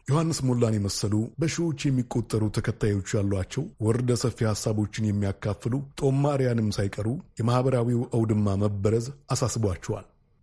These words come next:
ቅጥ ያጣ እሰጥ አገባ ከመንሰራፋቱ ቀደም ባሉት ጊዜያት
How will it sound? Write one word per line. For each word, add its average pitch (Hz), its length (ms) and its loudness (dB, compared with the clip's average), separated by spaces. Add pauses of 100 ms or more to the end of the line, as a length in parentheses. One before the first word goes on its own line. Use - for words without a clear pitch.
ቅጥ 147 140 -4
ያጣ 123 280 0 (140)
እሰጥ 120 300 -2
አገባ 107 280 -2 (120)
ከመንሰራፋቱ 117 760 0 (280)
ቀደም 151 360 -2
ባሉት 101 340 0
ጊዜያት 101 340 -2